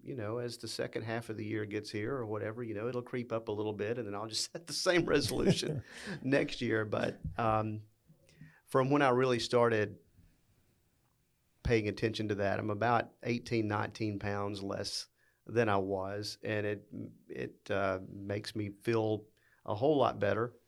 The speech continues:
Speaker 1: I think it got me through covid a little bit better
Speaker 2: Hmm.
Speaker 1: than I would have
Speaker 2: Yeah,
Speaker 1: otherwise.
Speaker 2: probably.
Speaker 1: So, yeah, it's pretty standard. It's not really anything super spiritual, but it's, it served me well.
Speaker 2: So you don't ha-, have you always made resolutions of any sort?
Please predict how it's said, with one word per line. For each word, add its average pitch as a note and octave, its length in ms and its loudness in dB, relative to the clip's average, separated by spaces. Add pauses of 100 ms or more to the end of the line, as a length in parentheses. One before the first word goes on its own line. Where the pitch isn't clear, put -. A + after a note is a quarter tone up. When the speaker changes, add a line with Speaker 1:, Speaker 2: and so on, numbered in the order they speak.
(220)
Speaker 1:
I G#2 120 4
think B2 280 4
it G#2 80 2
got G2+ 240 0
me G#2+ 100 0
through A2 240 -4
covid B2 380 0
a G#2+ 40 -2
little G2+ 200 0
bit G2+ 200 -4
better G2 240 0
Speaker 2:
Hmm. C3 180 4 (400)
Speaker 1:
than G2+ 260 2
I G2 60 6
would G2 240 0
have G2 200 -2
Speaker 2:
Yeah, F#2+ 80 2
Speaker 1:
otherwise. F#2+ 300 2
Speaker 2:
probably. A2+ 240 0 (220)
Speaker 1:
So, G#2+ 440 0
yeah, A#2+ 260 2
it's B2+ 140 -2
pretty G3 280 0
standard. G2+ 560 -2
It's A2 180 -6
not B2 180 0
really A2 200 0
anything A2 500 -2 (300)
super B2 320 -4
spiritual, A2 600 -2
but G2+ 220 -4
it's, - 300 -4 (120)
it A2 160 -4
served A2 280 0
me G#2+ 100 2
well. - 100 6
Speaker 2:
So - 180 8
you D#3+ 240 10
don't D3+ 280 10
ha-, C#3+ 300 4
have C#3 160 6
you F#3 140 12
always E3+ 360 12
made E3+ 180 8
resolutions E3+ 680 8
of D3+ 220 -2
any E3+ 260 0
sort? E3+ 240 -2